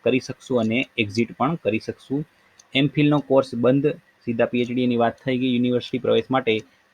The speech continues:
કોમન એન્ટ્રન્સ ટેસ્ટ લાગુ કરવામાં આવશે. શિક્ષકો માટે લઘુત્તમ લાયકાત અને અન્ય બાબતો જોઈએ તો શિક્ષકોની તમામ જગ્યાઓ ભરવામાં આવશે. બે હજાર ત્રીસ સુધીમાં શિક્ષક માટેની લઘુત્તમ લાયકાત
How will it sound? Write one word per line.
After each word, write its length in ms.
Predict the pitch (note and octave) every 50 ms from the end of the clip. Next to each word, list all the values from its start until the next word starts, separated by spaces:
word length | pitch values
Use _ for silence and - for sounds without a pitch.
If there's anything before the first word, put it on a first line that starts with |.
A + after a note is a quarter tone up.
| _ -
કોમન 220 | C3+ C#3+ D#3 D#3+ C#3+ B2
એન્ટ્રન્સ 320 | A#2+ A#2 A#2+ B2 B2 A2+ - -
ટેસ્ટ 320 | _ B2 A#2+ B2 - - _ _ _ _ _ _ _ _ _ _ _
લાગુ 240 | A2+ A2 G#2+ A2 G#2+ G2+ -
કરવામાં 420 | G#2 G2 G#2 G#2+ A2+ C3+ D3 - _ G#2+
આવશે. 280 | G#2+ G#2 - - B2+ C#3 G#3+ G3+ - _ _ _ _ _ _ _ _ _ _ _ _ _ _ -
શિક્ષકો 380 | D#3 D3+ - - G3 F#3+ G3 F#3
માટે 160 | F#3 F3 F3 F3+
લઘુત્તમ 380 | D#3+ C#3 C3 C#3 C#3+ D3+ D3+ D#3 D3
લાયકાત 360 | C3+ B2+ B2 A#2 - C3+ C3+ - B2
અને 120 | B2+ B2+ B2
અન્ય 120 | B2 B2+ A#2+ A#2
બાબતો 280 | A2+ A#2+ B2 A#2 B2 A#2+ A#2
જોઈએ 220 | C3+ D3 C#3 A2+ - -
તો 60 | - -
શિક્ષકોની 600 | - A#2+ - - - E3+ E3 E3 D#3+ E3 D#3 D3+
તમામ 240 | - - B2 C3 D3 D3 C3+
જગ્યાઓ 340 | C3+ C#3 C#3 C#3+ C#3+ C#3+ C3+ A#2
ભરવામાં 400 | A2+ A#2+ B2 B2+ B2+ C3+ C3 B2+
આવશે. 260 | B2+ - - C3+ C3 C3+ C#3+ - _ _ _ _ _ _ _ -
બે 140 | A2+ B2 D3 D#3 C3+
હજાર 140 | D3+ D3+ D3+ C#3+ -
ત્રીસ 160 | E3 E3+ - - -
સુધીમાં 400 | C#3+ B2+ B2+ A#2 G#2 G2+ - - -
શિક્ષક 320 | - C3+ - - - F3 - E3
માટેની 380 | D3+ D3 C#3 D#3 D#3 D#3 C#3 A#2 A2+
લઘુત્તમ 340 | A#2 B2+ D3+ D3 D#3+ D#3+ D#3 C#3+
લાયકાત 300 | B2+ B2+ - C3+ C3